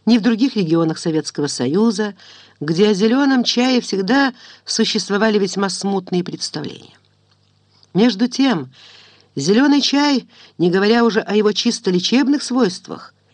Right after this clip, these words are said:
является весьма приятным и своеобразным напитком. На мировом рынке он ценится выше многих сортов чёрного чая. Одной из причин слабого распространения зелёного чая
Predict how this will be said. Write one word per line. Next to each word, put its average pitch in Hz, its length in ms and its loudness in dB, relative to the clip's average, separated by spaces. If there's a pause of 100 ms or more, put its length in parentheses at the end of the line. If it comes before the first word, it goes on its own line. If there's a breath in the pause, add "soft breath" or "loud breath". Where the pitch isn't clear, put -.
(440 soft breath)
является 185 440 0
весьма 185 300 0
приятным 180 720 0
и 160 120 2
своеобразным 160 720 -2
напитком. 220 640 -6 (1500 soft breath)
На 180 140 2
мировом 277 400 4
рынке 277 340 2
он 220 100 0
ценится 226 500 -2
выше 202 340 0
многих 175 380 -2
сортов 135 460 -8
чёрного 92 520 -6
чая. - 440 -12 (1040 loud breath)
Одной 190 360 2
из - 140 -2
причин 202 440 0
слабого 202 600 0
распространения 190 960 -2
зелёного 170 440 0
чая 185 480 -4